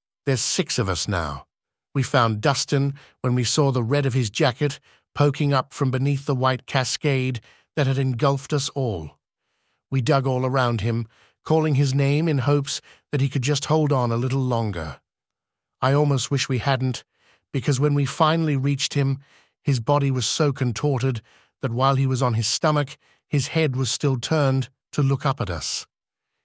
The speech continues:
His face was still frozen in fear. Ryan vomited, and I would have too if I wasn't in complete shock. We covered him back up and marked his spot with a stick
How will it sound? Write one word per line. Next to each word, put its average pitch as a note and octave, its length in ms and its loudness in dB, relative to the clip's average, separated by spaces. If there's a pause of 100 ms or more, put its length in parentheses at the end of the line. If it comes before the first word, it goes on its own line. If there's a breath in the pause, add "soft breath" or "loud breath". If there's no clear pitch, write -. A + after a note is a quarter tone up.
(160)
His C#3+ 180 -2
face D#3 540 -2 (260)
was C3+ 100 -2
still C#3+ 280 -2
frozen C3 560 0
in G#2+ 140 -2
fear. F#2+ 500 -4 (960)
Ryan B2 360 2
vomited, B2 540 0 (420)
and C#3+ 140 2
I C3+ 60 4
would C#3+ 180 0
have B2+ 240 0
too C#3+ 320 0
if G2 140 -2
I A#2+ 80 2
wasn't B2 340 0
in A#2+ 140 -2
complete A#2+ 420 -2
shock. - 560 -4 (920)
We C3+ 80 0
covered C3 300 0
him B2 140 2
back A2 220 -2
up A#2+ 240 0 (340 soft breath)
and C3 200 0
marked C3 260 0
his B2+ 140 -2
spot - 420 -2
with A#2+ 140 -4
a G#2+ 40 -2
stick - 540 -4